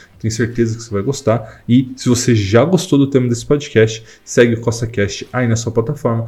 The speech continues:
pois são três podcasts por semana, sempre com o mesmo intuito: colocar mais dinheiro no seu bolso. E lembrando, nada do que eu falo aqui é uma recomendação nem de compra nem de venda,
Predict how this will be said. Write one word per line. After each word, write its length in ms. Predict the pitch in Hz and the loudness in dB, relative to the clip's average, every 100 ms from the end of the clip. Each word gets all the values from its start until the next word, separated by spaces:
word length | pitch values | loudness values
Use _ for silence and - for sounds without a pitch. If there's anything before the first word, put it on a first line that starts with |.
| - | -8
pois 160 | - 110 | -4 -2
são 240 | 120 113 - | -2 -4 -2
três 240 | 107 113 | 2 2
podcasts 460 | - 110 - 107 - | 2 -4 -2 -4 -4
por 80 | - | -4
semana, 340 | 131 101 98 - - | -2 -2 -4 -8 -18
sempre 240 | - 107 - | -6 -6 -4
com 80 | 104 | -4
o 20 | |
mesmo 180 | 101 113 | -2 -2
intuito: 360 | 113 98 90 - - | -2 -4 -6 -14 -8
colocar 240 | - 131 135 | -6 -4 -4
mais 140 | 127 | -2
dinheiro 300 | 135 143 104 | -2 -2 -4
no 80 | 101 | -4
seu 160 | - 151 | -2 0
bolso. 300 | 101 95 - | 0 -2 -4
E 20 | |
lembrando, 460 | 156 151 110 123 - - - | 0 4 4 2 -4 -12 -4
nada 260 | 117 107 | -2 0
do 60 | 107 | -2
que 60 | |
eu 60 | 110 | -2
falo 180 | - 104 | 0 0
aqui 120 | 107 | 2
é 40 | |
uma 80 | 107 | 0
recomendação 340 | 101 104 - 104 | 0 -4 -2 -4
nem 80 | |
de 80 | 104 | -4
compra 240 | - 107 107 | -6 -4 -2
nem 100 | 117 | -2
de 80 | |
venda, 240 | 113 98 | 0 -2